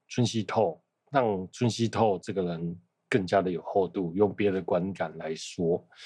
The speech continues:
那我觉得这三，这样的故事，叙述故事方法当然是好，但是一个弄不好，弄不好，真的是衔接有点难衔接。OK 了，三个人哦，他们在经营公司的时候，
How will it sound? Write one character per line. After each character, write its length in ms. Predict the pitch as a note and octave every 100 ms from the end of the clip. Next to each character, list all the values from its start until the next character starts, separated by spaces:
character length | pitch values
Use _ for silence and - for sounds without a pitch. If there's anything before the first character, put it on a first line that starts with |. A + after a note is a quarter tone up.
| - -
那 120 | E3
我 120 | C3
觉 140 | F#2+ G2+
得 140 | F#2+ _ _ _ _
这 300 | - F#3+ D3
三， 400 | A#2+ C#3 C3+ C#3+ F3
这 120 | - E3
样 100 | C3+
的 80 | G#2+
故 160 | B2+
事， 80 | A2+
叙 240 | - C3
述 80 | G#2+
故 160 | G2+ G#2+
事 380 | A#2 G#2+ F#2 F#2
方 180 | _ B2
法 80 | G#2+
当 140 | B2
然 140 | A2+ F#2+
是 100 | G2+
好， 180 | F2 F#2+
但 140 | G#2+
是 140 | A#2+
一 80 | A2+
个 100 | G#2
弄 180 | G#2+ G2+
不 120 | G2+
好， 120 | G2+ - -
弄 200 | C#3+ A2
不 120 | A#2+
好， 220 | G#2 F2+
真 160 | E2+ A2+
的 80 | G2
是 180 | - G2
衔 240 | - F#2
接 180 | G#2+ G2+
有 100 | G2
点 280 | F#2 E2+ E2+ _ _ _
难 320 | F#2+ F2 F#2+
衔 320 | G2 - F2 F#2
接。 260 | - G2
OK 280 | - - G2
了， 180 | G2+ G2+ - - _
三 240 | - F3
个 160 | E3+ A#2
人 260 | F2+ E2+ D#2+
哦， 200 | D#3+ - _ -
他 120 | C3
们 240 | B2 G2+
在 180 | F2+ A2
经 240 | - C3+
营 140 | A#2 G2
公 160 | G#2+
司 140 | G2+ A2
的 80 | F2+
时 240 | - E2+
候， 240 | E2 -